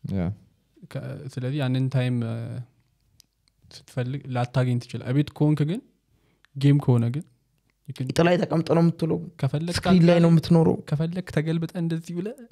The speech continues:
Speaker 2: እንደፈለግ ብለህ መጫወት
Speaker 3: አ።
Speaker 2: ትችላለህ።
Speaker 1: ወደ ውጭ የሚወጡ
Speaker 2: ሞር
Speaker 1: አክቲቪቲዎች
Speaker 2: አዲክቲቭ የመሆኑ እንትኑ እሱ የበለጠ ነው ብዬ አስባለሁ።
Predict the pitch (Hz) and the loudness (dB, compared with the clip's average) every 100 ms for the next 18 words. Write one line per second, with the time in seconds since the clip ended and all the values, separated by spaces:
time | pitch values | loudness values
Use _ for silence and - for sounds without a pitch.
0 | - - - 370 311 - 381 - - 113 | 4 6 6 6 6 6 6 6 4 4
1 | 113 - - 120 107 110 120 _ _ _ | 4 2 0 0 0 -4 -8 _ _ _
2 | - - - _ _ _ _ _ 156 139 | -20 -20 -20 _ _ _ _ _ -4 4
3 | 123 135 139 135 139 131 120 123 156 190 | 6 8 8 6 4 6 6 4 4 4
4 | 170 170 - 180 180 180 175 180 190 214 | 4 2 2 4 6 6 6 4 2 0
5 | 320 190 139 165 131 110 107 98 107 104 | 0 0 -2 -2 -2 -2 -4 -6 -6 -8
6 | 104 127 123 110 104 107 110 110 - 120 | -8 -4 -4 -6 -8 -8 -8 -8 -10 -12
7 | 85 135 | -12 -14